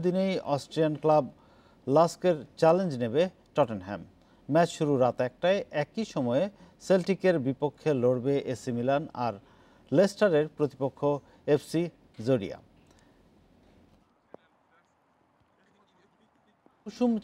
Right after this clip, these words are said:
চ্যাম্পিয়ন্স লিগ খেলার পর এবার ইউরোপা লিগে অবনমন হয়েছে টটেনহ্যামের। প্রথমবারের মতো লাস্কের পরীক্ষা দেবে স্পার্স। চোটের কারণে থাকছেন না এরিক ডায়ার, তবে ফিরছেন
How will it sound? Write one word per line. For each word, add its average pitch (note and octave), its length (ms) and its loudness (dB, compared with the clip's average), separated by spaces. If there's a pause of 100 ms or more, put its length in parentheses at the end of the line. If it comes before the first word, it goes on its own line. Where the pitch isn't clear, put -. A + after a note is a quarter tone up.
চ্যাম্পিয়ন্স F#3 420 0 (100)
লিগ E3+ 180 0 (100)
খেলার D3+ 260 4
পর D#3 220 2 (220)
এবার C3+ 200 4 (240)
ইউরোপা C#3+ 360 2
লিগে B2+ 400 -2 (360)
অবনমন C3+ 380 0
হয়েছে A#2 320 -4 (300)
টটেনহ্যামের। F#2+ 540 -4 (440)
প্রথমবারের D#3 500 2
মতো D3+ 360 0 (360)
লাস্কের E3 420 2
পরীক্ষা D3+ 380 -2
দেবে C#3+ 280 0 (360)
স্পার্স। G#2+ 380 0 (580)
চোটের G#3+ 280 4
কারণে E3+ 440 2
থাকছেন D3 300 -6
না D#3 140 4 (240)
এরিক D#3 200 0 (280)
ডায়ার, C#3+ 320 4 (100)
তবে A#2 280 2 (340)
ফিরছেন G#3 360 2